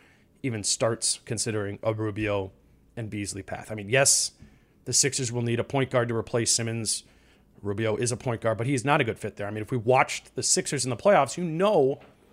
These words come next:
Philly needs their point guard to be able to create from the perimeter. And that's creating shots, not just creating passes. And, and Rubio doesn't check that box. Now, Beasley, Beasley would be a nice fit for the Sixers. The, the assistant G M said, you know, quote,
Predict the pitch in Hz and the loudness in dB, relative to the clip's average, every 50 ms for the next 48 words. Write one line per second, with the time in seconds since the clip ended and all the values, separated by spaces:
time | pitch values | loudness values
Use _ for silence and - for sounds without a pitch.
0 | - - - _ - - - _ _ - - - _ _ _ - - - - - | -20 -20 -20 _ -20 -20 -20 _ _ -20 -20 -20 _ _ _ -20 -20 -20 -20 -18
1 | - - - - 156 175 196 190 165 143 147 160 165 147 123 139 131 - - 170 | -18 -8 -2 0 2 2 4 2 2 2 0 -2 -2 -2 -2 -2 -4 -2 -2 -2
2 | 180 175 - 117 113 - - 120 131 131 127 127 131 127 - - 131 120 117 131 | -2 0 0 -2 -2 -2 -2 0 0 0 0 0 -4 -6 -4 -4 -2 2 2 2
3 | 147 - - - 123 113 113 104 - - 139 131 110 101 - - _ _ _ _ | 2 2 -2 -6 -8 -6 -6 -6 -6 -4 -4 -4 -4 -6 -10 -14 _ _ _ _
4 | _ _ - 131 131 - - - - 151 156 147 131 120 - - - - 139 123 | _ _ -8 -6 -6 -6 -8 -4 -2 0 2 2 0 -2 -2 -4 -2 0 0 0
5 | - - - - - - - - _ _ _ _ _ _ - 117 120 123 - - | 0 -2 -4 -4 -4 -4 -4 -6 _ _ _ _ _ _ -6 -4 -4 -2 -2 -2
6 | - - - - - 117 113 104 98 - - 107 101 101 - - - - - - | -4 -4 -6 -4 -4 -2 -2 -4 -4 -6 -4 -4 -4 -2 -4 -4 -6 -6 -6 -6
7 | - 104 101 - - 113 104 101 117 113 117 127 127 120 - 120 104 139 147 - | -6 -6 -6 -6 -6 -4 -4 -2 -2 2 2 2 2 2 0 -2 -2 -2 -4 -2
8 | - 165 175 - - - - - - - - - - - - - _ - - - | 0 0 0 0 -2 -8 -10 -12 -16 -18 -14 -10 -10 -10 -10 -12 _ -20 -20 -20
9 | - _ _ _ _ _ _ _ _ - 135 113 147 120 123 123 113 113 117 113 | -20 _ _ _ _ _ _ _ _ -4 -2 -2 -2 -2 -2 0 0 0 0 -2
10 | 120 - _ _ _ _ - 107 123 147 170 202 214 180 185 170 156 143 143 147 | -4 -8 _ _ _ _ -4 -2 2 6 6 6 6 6 4 2 4 2 2 0
11 | - - - - 139 - - - 147 120 113 - - 110 - - 127 139 147 - | -2 -4 0 0 0 0 0 -4 -6 -4 -2 -2 -2 -4 -4 -4 -4 -4 -4 -8
12 | - - - 113 107 104 104 - - 101 95 - - 123 120 - 135 127 107 139 | -14 -12 -8 -6 -6 -6 -6 -8 -10 -12 -10 -8 -6 -6 -6 -6 -6 -4 -2 0
13 | 160 175 156 127 - - 113 117 135 - - - 101 - _ - - - 160 208 | 0 2 0 0 -2 -2 -2 -2 -4 -6 -12 -14 -14 -16 _ -6 0 2 2 2
14 | 233 - | 2 0